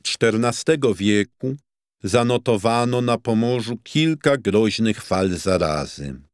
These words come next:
W latach tysiąc trzysta czterdzieści dziewięć, tysiąc trzysta pięćdziesiąt dwa na tutejsze tereny dotarła czarna śmierć, pandemia dżumy, wyrządzając wielkie spustoszenie na Kaszubach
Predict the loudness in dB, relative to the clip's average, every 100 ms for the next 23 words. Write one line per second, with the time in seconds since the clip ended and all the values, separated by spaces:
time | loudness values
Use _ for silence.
0 | _ _ _ _ _ _ -2 2 2 2
1 | 0 0 -4 -2 -2 -4 -2 0 0 0
2 | -2 0 -2 0 0 -2 -4 -6 -2 2
3 | 2 0 -4 -6 -12 _ _ _ _ -2
4 | 2 0 -2 -6 0 0 0 0 0 2
5 | 2 2 0 -2 -4 -4 -2 0 0 0
6 | -8 _ _ 0 0 0 -2 2 2 2
7 | 0 0 0 2 2 2 0 0 0 0
8 | 2 2 2 0 -2 0 0 -2 -2 -2
9 | -4 -4 -6 -6 -10 -16 -18 _ -2 0
10 | 2 2 2 2 -2 -2 -2 0 0 0
11 | -2 -6 _ _ 0 0 2 0 2 2
12 | 2 0 -2 0 2 2 0 0 0 -2
13 | -4 -4 -2 -2 0 0 2 0 0 -2
14 | -6 -4 -2 0 0 0